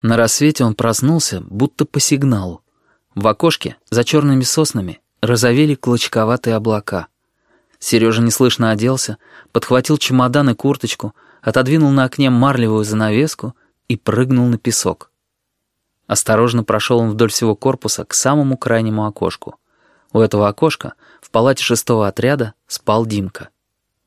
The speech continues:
Оконные створки были распахнуты. Видно, утренний холодок донимал Димку, и он завернулся в одеяло по самую макушку. Торчал только затылок с пшеничными растрепанными волосами.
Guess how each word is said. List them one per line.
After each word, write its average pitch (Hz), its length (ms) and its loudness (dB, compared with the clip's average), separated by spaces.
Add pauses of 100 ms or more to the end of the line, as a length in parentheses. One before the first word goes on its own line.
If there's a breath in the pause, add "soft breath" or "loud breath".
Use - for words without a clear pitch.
(1700)
Оконные 170 460 2
створки 147 400 0
были 131 200 2
распахнуты. 110 800 -4 (540)
Видно, 147 460 2
утренний 143 340 2
холодок 147 420 2
донимал 151 420 2
Димку, 110 400 -4 (320 loud breath)
и 151 60 0
он 170 120 4
завернулся 160 540 4
в 123 60 2
одеяло 143 380 2
по 120 180 -2
самую 170 420 0
макушку. - 640 -4 (440)
Торчал 110 360 0
только 123 300 0
затылок 120 480 0
с - 60 -8
пшеничными 120 580 0
растрепанными 117 640 0
волосами. 107 640 -2